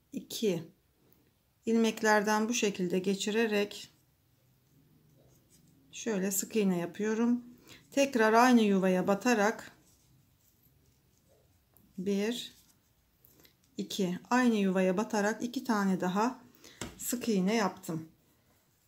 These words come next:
Şimdi şunun şu tepesine batarak arkadaşlar bakın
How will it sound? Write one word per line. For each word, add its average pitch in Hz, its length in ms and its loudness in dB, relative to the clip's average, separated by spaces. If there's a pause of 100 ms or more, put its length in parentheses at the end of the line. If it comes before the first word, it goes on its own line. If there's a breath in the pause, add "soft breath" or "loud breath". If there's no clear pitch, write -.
(2750 soft breath)
Şimdi 233 800 2 (280)
şunun 262 840 2 (160)
şu 247 220 -10
tepesine 247 560 -2
batarak 233 440 0
arkadaşlar 190 800 0
bakın 202 460 -4